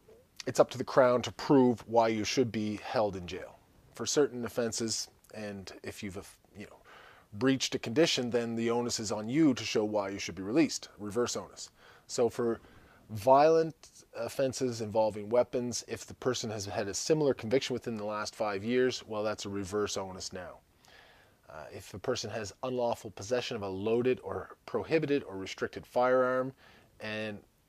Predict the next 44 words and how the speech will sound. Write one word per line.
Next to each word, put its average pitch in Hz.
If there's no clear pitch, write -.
or 131
they've 110
done 110
a 98
break 107
and 98
enter 120
to 98
try 95
to 90
steal 160
a 165
firearm, 135
then 113
the 110
rev-, 110
that's 123
a 113
reverse 98
onus. -
Uh, -
there's 90
a 92
reverse 107
onus 117
for 107
intimate 120
partner 113
violence 95
cases, 90
certain -
ones. 76
For 104
breaches 123
of 113
conditions 135
that 123
involve 104
a 95
firearm, 110
there's 95
a -
reverse 104
onus. 107